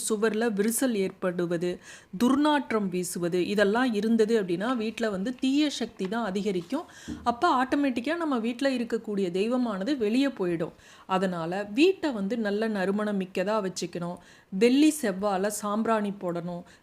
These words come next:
வெண்கடுகு போட்டு புகைப்பிடிங்க. அந்த புகையை வெளியே இருந்து உள்ள காட்டிக்கிட்டு வரக்கூடாது, உள்ள இருந்து வெளியே காட்டிட்டு போகணும். வெண்கடுகு புகையை மட்டும். அப்பதான் வீட்ல உள்ள துர்சக்தியானது வெளியே போகும்.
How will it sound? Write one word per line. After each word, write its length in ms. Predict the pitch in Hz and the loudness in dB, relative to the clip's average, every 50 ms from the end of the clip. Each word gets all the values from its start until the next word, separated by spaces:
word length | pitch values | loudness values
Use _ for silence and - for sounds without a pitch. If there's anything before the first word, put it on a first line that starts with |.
| - 190 180 | -10 0 2
வெண்கடுகு 640 | 226 247 285 339 339 - 311 285 254 226 233 208 | 4 4 4 4 2 2 0 2 2 0 -2 -4
போட்டு 400 | 202 - 185 180 175 - 240 233 233 | -4 -2 -4 -4 -4 -4 -6 -6 -6
புகைப்பிடிங்க. 840 | - 185 220 226 233 226 - 220 208 190 175 175 175 170 170 170 - - - - - - | -6 -2 0 0 0 0 0 -2 0 0 0 -4 -4 -6 -6 -8 -8 -12 -18 -20 -20 -10
அந்த 260 | - 202 208 214 202 196 | -4 -2 0 0 0 -2
புகையை 400 | 202 226 226 226 262 285 277 269 | -2 -2 -2 2 2 2 2 0
வெளியே 600 | 208 180 190 202 214 233 262 269 269 269 247 220 | -2 2 4 4 4 6 4 2 2 2 0 0
இருந்து 460 | 208 220 233 247 247 247 285 311 381 - - _ _ _ | 0 0 2 4 4 4 4 2 0 -2 -8 _ _ _
உள்ள 320 | - 214 220 233 247 254 | -6 0 2 4 4 4
காட்டிக்கிட்டு 540 | 247 247 226 208 202 202 196 214 196 185 196 | 2 2 0 -2 -2 0 -2 -4 -4 -4 -2
வரக்கூடாது, 720 | 185 190 190 185 185 - 185 185 180 180 233 330 349 - - | -2 -2 -2 -2 -2 -2 0 0 0 0 0 0 -2 -2 -2
உள்ள 360 | 196 208 214 233 240 247 240 | -2 0 2 4 4 4 4
இருந்து 440 | 233 214 226 233 269 302 339 349 302 | 4 2 2 2 2 2 2 2 2
வெளியே 300 | 240 202 202 220 226 226 | 2 2 2 2 0 0
காட்டிட்டு 400 | 226 196 185 175 190 180 - - | 0 -2 -4 -4 -4 -8 -8 -6
போகணும். 300 | - 165 156 165 170 - - 190 | -8 -6 -6 -6 -10 -12 -6 0
வெண்கடுகு 600 | 190 196 220 240 233 240 247 233 214 214 214 202 | 0 2 2 2 2 2 2 2 2 2 0 -2
புகையை 400 | 202 - 180 170 202 185 175 175 | -8 -8 -8 -6 -2 -2 -2 -2
மட்டும். 440 | 175 175 170 165 165 - - 226 - - - | -2 -4 -6 -8 -8 -4 -4 -4 -4 -4 -6
அப்பதான் 460 | 190 190 185 - 196 185 220 277 302 | -8 -8 -6 -4 -6 -4 -2 -2 -2
வீட்ல 360 | 262 240 254 254 247 262 247 233 | -2 -2 -2 -2 -2 -2 -2 -2
உள்ள 420 | 208 196 190 196 220 285 330 - - - - - - - | -2 -4 -4 -4 -2 -4 -4 -6 -10 -20 -20 -18 -6 -2
துர்சக்தியானது 1040 | 226 233 233 - - 277 254 254 - - 220 202 196 190 185 180 180 185 262 359 330 | 0 0 0 0 0 -2 -2 -2 -4 -6 -4 -4 -2 -4 -4 -6 -4 -2 0 0 0
வெளியே 340 | 240 208 214 220 233 247 247 | 2 0 2 2 4 2 2
போகும். 440 | 247 - 196 175 175 - 180 165 | 0 0 -4 -4 -4 -4 -8 -10